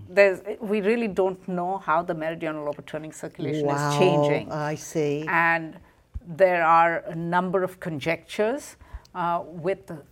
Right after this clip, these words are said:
Speaker 1: ice melting in the
Speaker 2: Yeah.
Speaker 1: Arctic. The surface ocean is becoming fresher. If it becomes fresher, the thinking is that maybe we don't see the same rate of deep water formation and we may
Speaker 2: Aha.
Speaker 1: slow that.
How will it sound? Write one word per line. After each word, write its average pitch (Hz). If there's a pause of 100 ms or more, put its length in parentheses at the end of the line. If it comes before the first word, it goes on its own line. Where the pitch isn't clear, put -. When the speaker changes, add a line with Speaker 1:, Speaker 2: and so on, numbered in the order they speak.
(580)
Speaker 1:
ice 190
melting 185
in 202
the 175
Speaker 2:
Yeah. 165
Speaker 1:
Arctic. 160 (120)
The 185
surface 185
ocean 185
is 170
becoming 165
fresher. 233 (540)
If 175
it 160
becomes 175
fresher, 294
the 202
thinking 190
is 180
that 160
maybe 170
we 160
don't 160
see 170 (340)
the -
same 175
rate 165
of 151
deep 170
water 180
formation 175
and 156
we 156
may 156 (200)
Speaker 2:
Aha. 120
Speaker 1:
slow 226
that. -